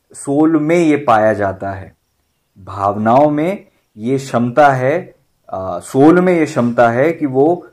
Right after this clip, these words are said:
भावनाओं को अपने अंदर रख सकता है,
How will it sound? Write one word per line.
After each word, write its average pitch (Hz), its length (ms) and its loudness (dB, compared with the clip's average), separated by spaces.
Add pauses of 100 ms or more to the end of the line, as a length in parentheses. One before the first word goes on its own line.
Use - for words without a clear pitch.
(140)
भावनाओं 107 680 -2 (840)
को 143 240 -2
अपने 135 280 -6
अंदर 123 320 0
रख 123 200 -2
सकता 139 420 -2
है, 147 340 -4